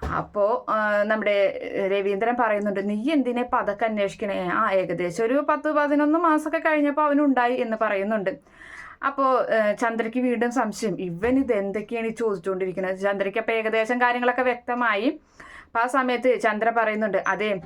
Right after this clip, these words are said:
ഏ, എന്തിനാ ഇപ്പൊ ഇവനുണ്ടായ കാര്യമൊക്കെ നീ ചോദിക്കുന്നത്? നിനക്ക് വേറെ ഒന്നും ചോദിക്കാനില്ലേ?" എന്നൊക്കെ ചോദിച്ചിട്ട് ചന്ദ്ര അങ്ങനെ വഴക്കുണ്ടാക്കുന്നുണ്ട്. അപ്പൊ പറഞ്ഞു, "അതല്ല, അത് വേറൊരു കാര്യമുണ്ട്, ഞാൻ ആകെ ഒരു കൺഫ്യൂഷനിൽ നിൽക്കാണ്, അതുകൊണ്ടാണ് ഞാൻ അങ്ങനെ ചോദിക്കാൻ കാരണം" എന്നൊക്കെ സച്ചി അങ്ങനെ പറയുന്നുണ്ട്.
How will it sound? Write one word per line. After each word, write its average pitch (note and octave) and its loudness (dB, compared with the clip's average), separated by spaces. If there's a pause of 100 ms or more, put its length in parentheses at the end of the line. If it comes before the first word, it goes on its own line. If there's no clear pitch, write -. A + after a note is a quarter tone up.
(360)
ഏ, G#3 -2 (340)
എന്തിനാ C4 2
ഇപ്പൊ B3+ 2
ഇവനുണ്ടായ A#3+ 2
കാര്യമൊക്കെ A3 0
നീ A3 -2
ചോദിക്കുന്നത്? G3+ -2
നിനക്ക് G#3 -2
വേറെ B3 4
ഒന്നും B3 0
ചോദിക്കാനില്ലേ?" G3+ 0
എന്നൊക്കെ F#3 -2
ചോദിച്ചിട്ട് G#3 -2
ചന്ദ്ര A3 0
അങ്ങനെ G3+ -2
വഴക്കുണ്ടാക്കുന്നുണ്ട്. F#3+ -2
അപ്പൊ F3+ -6
പറഞ്ഞു, G3+ -4
"അതല്ല, B3+ 2
അത് G3+ 0
വേറൊരു G#3+ 0
കാര്യമുണ്ട്, A3+ 2 (540)
ഞാൻ C#4 4
ആകെ C#4+ 4
ഒരു D#4 2
കൺഫ്യൂഷനിൽ C4 2
നിൽക്കാണ്, A#3+ 2
അതുകൊണ്ടാണ് B3+ 2
ഞാൻ A#3+ 2
അങ്ങനെ A3+ 0
ചോദിക്കാൻ G#3+ -2
കാരണം" G#3+ 0
എന്നൊക്കെ G#3 -2
സച്ചി G#3 -4
അങ്ങനെ A#3 0
പറയുന്നുണ്ട്. G#3+ 0